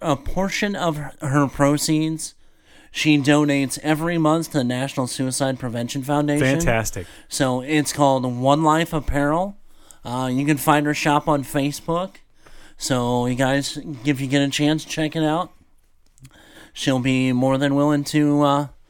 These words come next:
Speaker 1: make something for you. She does
Speaker 2: Awesome.
Speaker 1: beanies, sweatshirts, t-shirts, sweatpants,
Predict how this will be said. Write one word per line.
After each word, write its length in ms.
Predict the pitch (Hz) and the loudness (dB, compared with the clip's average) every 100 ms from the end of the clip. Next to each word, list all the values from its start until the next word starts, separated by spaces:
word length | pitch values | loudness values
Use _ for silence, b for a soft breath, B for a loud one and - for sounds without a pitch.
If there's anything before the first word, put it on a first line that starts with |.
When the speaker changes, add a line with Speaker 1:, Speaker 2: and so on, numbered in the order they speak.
| b b | b b
Speaker 1:
make 200 | - 202 | 0 0
something 300 | - 165 139 | 2 2 0
for 220 | 127 123 120 | -2 -2 -2
you. 200 | 113 113 | -4 0
She 100 | 117 | 2
does 200 | 127 120 | 4 2
Speaker 2:
Awesome. 100 | 110 | 0
Speaker 1:
beanies, 460 | 190 196 196 185 170 - | 0 0 -2 -2 -2 0
sweatshirts, 600 | 185 165 180 175 160 - | 0 0 -2 -2 -4 -4
t-shirts, 600 | 165 165 160 156 151 - B B B | -4 -2 -2 -2 -4 -10 B B B
sweatpants, 880 | - 160 151 147 139 135 131 - | 2 4 4 2 2 0 -2 -8